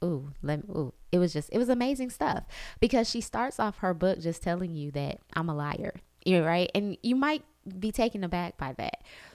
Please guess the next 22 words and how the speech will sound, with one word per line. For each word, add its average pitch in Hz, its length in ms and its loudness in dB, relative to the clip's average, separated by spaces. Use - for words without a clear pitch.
But 208 180 6
she 233 200 -4
just 226 180 -2
starts 247 320 -2
off 208 240 -2
with 175 260 -4
saying 185 420 -4
that 160 180 -4
how 160 340 -4
she's 180 260 -6
always 170 560 0
told 160 380 -2
stories. - 500 -2
Like, 147 160 -2
that's 160 160 -2
just 175 160 -4
something 160 280 -6
that 147 140 -4
she's 147 260 -6
done. 160 420 -4
And, 160 240 2
like, 156 360 -2